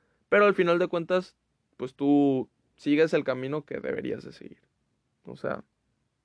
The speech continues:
si desde chiquito te meten a fútbol, yo qué sé,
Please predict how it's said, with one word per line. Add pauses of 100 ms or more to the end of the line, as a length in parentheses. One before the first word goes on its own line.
si
desde
chiquito
te
meten
a
fútbol,
yo
qué
sé,